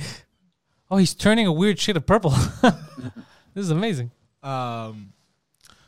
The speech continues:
Speaker 2: but yeah, in other news.
Speaker 1: Uh, wh-, wh-, what other news?
Speaker 2: Uh, did, did you guys see the Tekashi six nine and Meek Mill, uh, feud?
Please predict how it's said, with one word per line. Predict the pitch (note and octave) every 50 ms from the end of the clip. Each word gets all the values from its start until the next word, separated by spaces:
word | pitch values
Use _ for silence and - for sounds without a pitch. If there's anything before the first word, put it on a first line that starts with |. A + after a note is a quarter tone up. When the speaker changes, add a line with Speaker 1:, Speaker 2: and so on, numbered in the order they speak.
| _ _ _ _ -
Speaker 2:
but | E3
yeah, | F#3+ A3 A#3+ F#3+ D3+ D#3+
in | E3 G#3
other | B3 C#4+ D#4 C#4
news. | A3 G#3 F3 D3 B2+ C3+ C#3 - - - _ _ _ _ _ _ _ _ _ _ _ _ _ _ -
Speaker 1:
Uh, | D3+ D#3
wh-, | D#3 D#3 D#3+ C#3+
wh-, | D3 D#3+ D#3+ D3+ C#3+
what | C#3+ D#3+ F3
other | F#3 F3 C#3+
news? | C3 B2+ B2 A#2 - _ _ -
Speaker 2:
Uh, | D#3 C#3+ C#3 C3+
did, | C#3+ D3 D#3+ C#3+
did | C3+ D3+ D3 C#3+
you | F3 F3
guys | F#3+ F3+ -
see | - G3+ G3+
the | E3+ F3 D#3+ D3 C#3+ C#3 C3 C3 B2+ B2 B2 -
Tekashi | - - - D#3 D#3 - -
six | - - D3 - -
nine | D3 D#3 D#3+ D#3
and | C3 B2 C3+
Meek | D3 D3 -
Mill, | C#3+ D#3 E3 F3 F#3
uh, | F3+ F3 F3
feud? | D#3+ - - A3 G3+ C#3+ A2 -